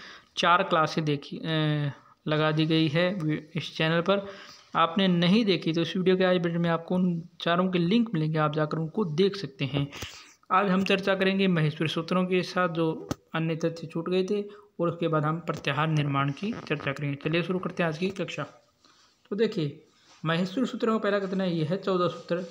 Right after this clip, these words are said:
"भगवान शंकर के डमरू वादन से उत्पन्न हुए, इसीलिए महेश्वरी सूत्र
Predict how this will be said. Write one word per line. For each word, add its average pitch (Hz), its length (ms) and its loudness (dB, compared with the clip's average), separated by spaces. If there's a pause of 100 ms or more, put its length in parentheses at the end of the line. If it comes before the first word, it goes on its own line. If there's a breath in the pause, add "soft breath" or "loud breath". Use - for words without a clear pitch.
(120)
"भगवान 170 440 4
शंकर 190 500 -2
के 175 300 -4 (640 loud breath)
डमरू 202 520 2
वादन 190 320 2
से - 160 -2
उत्पन्न 226 480 0
हुए, 156 240 2
इसीलिए 202 600 -4
महेश्वरी 156 500 -2
सूत्र 147 280 -6